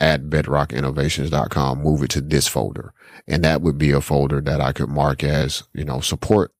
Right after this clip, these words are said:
form request. It does two things. One, I could possibly get notified by that if I really wanted to, but also it helps organize it. So when I'm checking up on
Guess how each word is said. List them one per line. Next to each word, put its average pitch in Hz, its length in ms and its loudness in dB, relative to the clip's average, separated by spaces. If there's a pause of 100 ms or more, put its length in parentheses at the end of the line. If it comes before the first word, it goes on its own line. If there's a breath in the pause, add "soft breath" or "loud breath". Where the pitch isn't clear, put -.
(140)
form 73 360 0
request. - 480 -8 (400 loud breath)
It - 60 -6
does 147 180 6
two 95 180 4
things. 71 260 2
One, 92 180 4
I 78 100 2
could - 180 -2 (100)
possibly 73 420 0
get 58 180 -2
notified 62 460 -2
by 64 140 -4
that - 140 -4
if - 140 -6
I 57 40 -4
really - 220 -6
wanted 57 300 -8
to, 69 100 -6
but 71 140 0
also 78 420 4
it 69 80 4
helps 82 320 2
organize 76 560 2
it. 67 80 -2
So 71 200 0
when 73 200 -2
I'm 87 320 2
checking 95 480 2
up 82 240 2
on 76 560 0